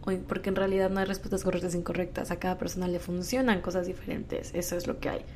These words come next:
elecciones diferentes que te funcionan o no te funcionan, y lo que te funciona a ti, pues tal vez no me funciona a mí, y, mm, y ya, a lo mejor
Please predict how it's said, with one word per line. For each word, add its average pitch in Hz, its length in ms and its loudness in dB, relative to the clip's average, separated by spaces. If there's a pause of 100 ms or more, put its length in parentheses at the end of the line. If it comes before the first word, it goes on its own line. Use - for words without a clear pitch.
(120)
elecciones 208 580 4
diferentes 226 520 2
que 226 80 -2
te - 120 -2
funcionan 277 480 4
o 233 60 0
no 190 120 2
te - 80 -8
funcionan, - 460 -8 (420)
y 185 60 0
lo 190 100 6
que 190 100 0
te 190 120 -2
funciona 196 420 0
a 196 60 -4
ti, 240 300 4 (320)
pues - 180 -8
tal 165 160 2
vez 165 160 0
no 170 120 -2
me 165 100 -2
funciona 202 340 -2
a - 20 2
mí, 320 160 4 (760)
y, 196 280 4
mm, - 1040 -6
y 196 40 0
ya, 254 160 6
a 202 40 2
lo 175 120 2
mejor 180 500 2